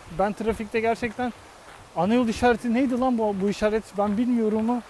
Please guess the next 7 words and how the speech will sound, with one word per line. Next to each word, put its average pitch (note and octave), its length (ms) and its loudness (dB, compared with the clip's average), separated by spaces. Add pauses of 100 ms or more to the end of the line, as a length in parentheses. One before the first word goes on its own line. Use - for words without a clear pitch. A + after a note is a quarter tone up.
(640)
çok A#3+ 220 0
yaşadım. A3 360 0 (300)
Ee, E3+ 140 2
Türkiye'ye A3 460 -2
gittiğim B3+ 340 -2
zaman, A#3+ 280 -4 (1080)
ee, F#3 120 -2